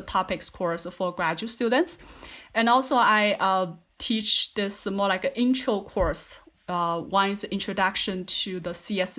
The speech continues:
P H D program, which is for first year P H D students. Another one is introduction to the, uh,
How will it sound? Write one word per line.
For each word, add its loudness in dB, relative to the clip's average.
P -4
H -2
D 0
program, 0
which 0
is -8
for 2
first 0
year 2
P -6
H -2
D -4
students. 0
Another 2
one 2
is 0
introduction -2
to -2
the, -6
uh, -2